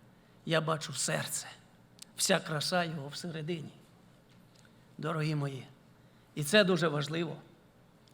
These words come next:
Часто, як і писа-, Писання каже: «Миловідність обманчива і красота суєтна, суєтна». Ну, воно так написано, але, я думаю,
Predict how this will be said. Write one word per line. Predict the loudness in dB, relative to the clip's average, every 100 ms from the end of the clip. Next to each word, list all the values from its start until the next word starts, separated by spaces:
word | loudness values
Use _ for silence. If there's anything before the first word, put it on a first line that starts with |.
| -20 -20 -20 -20 -20 -20 -20 -20 -2
Часто, | 8 8 8 4 4 4 0 -10 -20 -20 -20 -20 -20 -4
як | 6 8 8
і | 4
писа-, | 6 4 4 2 -6 -20 -20 -20 2
Писання | 8 10 10 8 6
каже: | 6 4 2 -8 -18 -20 -20 -20 -20 -20 -4
«Миловідність | 8 12 12 12 12 12 10 12
обманчива | 10 12 10 10 10 10
і | 10
красота | 10 8 8 10 10
суєтна, | 10 4 4 2 -2 -2
суєтна». | 2 4 6 2 -2 -10 -12 -20 -20 -20 -20 -16 -4
Ну, | 0
воно | 2 4 4
так | 2 2
написано, | 0 0 -2 0 -2 0
але, | -2 0 0
я | 0
думаю, | 0 0 0 -2